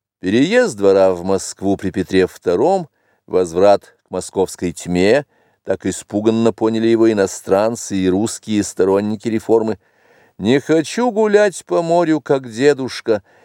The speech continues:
Эти слова Петра Второго прозвучали целой программой. "Ну, маленький внук скоро обратит в ничто великие замыслы великого деда", думали иноземцы.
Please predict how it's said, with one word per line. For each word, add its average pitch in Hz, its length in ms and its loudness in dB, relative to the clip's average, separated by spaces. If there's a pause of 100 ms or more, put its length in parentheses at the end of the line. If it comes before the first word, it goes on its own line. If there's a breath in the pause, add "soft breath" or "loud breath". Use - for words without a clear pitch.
(140)
Эти 147 260 -2
слова 120 420 2
Петра 113 380 0
Второго 110 540 0
прозвучали 101 600 -2
целой 107 360 0
программой. 104 680 0 (480 soft breath)
"Ну, 214 280 0
маленький 185 720 0
внук 156 340 0
скоро 143 380 0
обратит 123 400 -2
в 117 60 -10
ничто 120 680 2
великие 139 640 -2
замыслы 113 540 0
великого 104 420 0
деда", 95 380 2 (240 soft breath)
думали 87 440 0
иноземцы. 85 540 -4